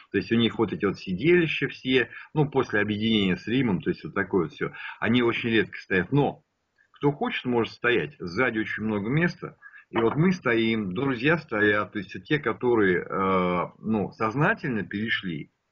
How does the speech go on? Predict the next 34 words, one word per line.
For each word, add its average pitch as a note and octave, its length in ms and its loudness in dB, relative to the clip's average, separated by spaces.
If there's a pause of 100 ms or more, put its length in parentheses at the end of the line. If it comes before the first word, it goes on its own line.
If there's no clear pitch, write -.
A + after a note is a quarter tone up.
(140)
они F#2+ 200 -2
понимают, C#3 420 0
что - 100 -6
они F#2 180 0
делают, E2 260 0
они F2+ 120 -2
стоят G#2+ 380 0
на F2+ 100 -2
службе. E2+ 440 -8 (500)
А A2 100 2
те, A3 160 0
которые E3+ 480 4
американцы, D3 640 0
ну, G#3 320 0 (380)
они, F#2+ 180 -2
соответственно, B2 580 -2
сидят. F2+ 440 -4
Но D3+ 140 4
кое-когда D3 520 2
встают C#3 460 -2
там F2+ 160 -4
по F2 100 -6
моменту F2 400 0
службы, D#2 440 -4
в - 20 -6
основном F#2+ 400 -4
так. C2+ 160 -6 (380)
И A2+ 60 0
поэтому, D#3+ 600 2 (320)
ам, G#2 480 0 (1000)
православных C3 760 0
здесь, G2+ 240 0
которые F#2+ 400 -2
православные, F#2 800 -2